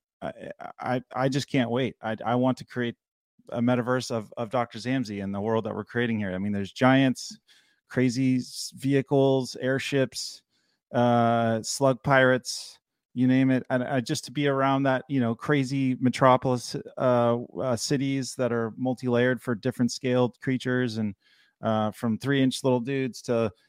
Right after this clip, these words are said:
you know, forty foot giants and all living and working in the same space. I mean, to, to actually play a game where you're, you're in that environment and maybe even making money in that environment,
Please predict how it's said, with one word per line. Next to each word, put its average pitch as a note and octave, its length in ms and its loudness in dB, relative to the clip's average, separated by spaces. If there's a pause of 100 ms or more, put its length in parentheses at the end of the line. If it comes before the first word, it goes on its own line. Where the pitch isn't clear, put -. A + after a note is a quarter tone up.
(120)
you B2 100 -4
know, A2 340 -2 (240)
forty B2+ 360 -2
foot B2+ 260 -2
giants B2 480 2
and G#2+ 280 0
all A#2+ 200 2
living B2 260 6
and A#2 80 8
working A#2+ 300 6
in A#2 60 8
the G#2+ 80 6
same A#2 260 6
space. B2 320 0
I C3+ 60 2
mean, B2 140 6
to, A#2+ 140 0 (140)
to A#2+ 180 -4
actually C3+ 280 -2
play C#3 260 0
a A#2 40 -2
game B2 300 0
where A2+ 120 2
you're, A2 380 -2
you're A2+ 180 -4
in C3 200 2
that B2 120 4
environment G#2+ 640 0 (640)
and A#2+ 120 4
maybe D3+ 200 6
even C3+ 440 2 (220)
making B2 400 2
money D3 260 2
in A2 80 2
that G2 160 0
environment, G2 580 0